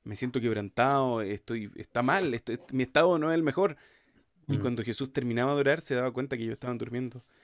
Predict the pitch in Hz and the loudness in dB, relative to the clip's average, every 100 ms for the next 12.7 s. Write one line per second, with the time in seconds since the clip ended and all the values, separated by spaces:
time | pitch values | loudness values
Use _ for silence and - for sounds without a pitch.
0 | _ - 120 160 156 175 160 135 117 107 | _ -8 0 0 2 2 2 0 -2 0
1 | 131 165 135 117 139 135 123 113 123 135 | 2 2 2 2 2 2 0 -2 -2 -2
2 | 127 127 113 113 117 123 117 123 120 127 | 0 -2 -4 -6 -6 -6 -10 -8 -8 -8
3 | _ _ _ _ 104 95 113 117 110 104 | _ _ _ _ -10 -8 -8 -8 -6 -4
4 | 117 135 135 123 123 143 117 113 117 117 | -4 -4 -4 -2 -2 -4 -2 2 2 2
5 | 107 156 185 160 185 170 - _ _ _ | 0 4 4 4 2 -2 -12 _ _ _
6 | 123 120 117 123 151 160 147 110 - - | -2 -2 4 6 6 4 2 -2 -6 -16
7 | 50 50 50 50 50 58 120 123 135 143 | -20 -20 -20 _ _ -20 -4 -2 0 -2
8 | 139 135 120 117 127 156 214 156 147 170 | -2 -2 -2 2 6 6 6 6 4 4
9 | 135 - _ _ _ _ _ - 120 113 | 0 -6 _ _ _ _ _ -6 -4 2
10 | 151 208 214 196 - 208 196 - 175 - | 4 6 4 4 2 2 0 0 -2 2
11 | 190 190 180 175 185 180 - 185 175 147 | 4 4 2 -2 0 0 0 -2 -2 -2
12 | - 160 180 160 147 113 - | 0 2 2 6 6 4 -4